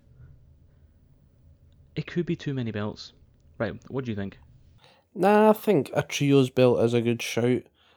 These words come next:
Speaker 2: I feel like a dick now because before I recorded this part, I messaged Mike, like, two minutes ago saying, "Fucking trios belts is happening, who's your pick?" And he didn't even let on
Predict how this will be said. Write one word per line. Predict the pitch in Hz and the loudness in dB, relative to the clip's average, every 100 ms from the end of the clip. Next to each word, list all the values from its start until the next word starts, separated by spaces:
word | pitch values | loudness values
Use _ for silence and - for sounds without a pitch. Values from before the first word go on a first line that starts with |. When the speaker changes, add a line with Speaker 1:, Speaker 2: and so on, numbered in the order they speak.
| _ | _
Speaker 2:
I | - | -14
feel | - 190 | -4 0
like | 170 | 2
a | 131 | 2
dick | 117 - 120 - 143 | -2 0 0 0 -2
now | 131 | 0
because | 127 127 127 117 - - _ _ _ _ _ - | -2 0 0 0 -6 -14 _ _ _ _ _ -6
before | 127 - 139 | -6 0 4
I | 139 | 4
recorded | 127 120 - 120 117 120 120 117 - _ - | 4 0 0 0 0 -4 -2 -4 -6 _ -2
this | 117 - | -2 -2
part, | - 117 110 - | -6 -2 -2 -2
I | |
messaged | 110 117 117 - 117 | -6 -2 -2 -4 -6
Mike, | 120 117 | -4 -4
like, | 113 110 - | -4 -8 -10
two | - 135 127 | -8 -4 -2
minutes | 113 117 113 | 0 -2 -4
ago | 120 120 | -2 -2
saying, | 120 120 113 _ - - _ | -2 -4 -6 _ -20 -20 _
"Fucking | - - 139 | -12 -2 -2
trios | 110 120 123 120 | 0 2 2 4
belts | 131 131 | 2 2
is | 143 151 | 0 2
happening, | 147 139 135 | 2 2 0
who's | 170 147 | 0 0
your | 113 | -2
pick?" | - 123 - - _ _ - | 0 -2 -2 -16 _ _ -8
And | 104 | -2
he | 110 | -2
didn't | 110 113 110 | 0 -2 0
even | 113 110 107 | 0 0 0
let | 110 110 | 2 4
on | 85 104 107 | 4 2 0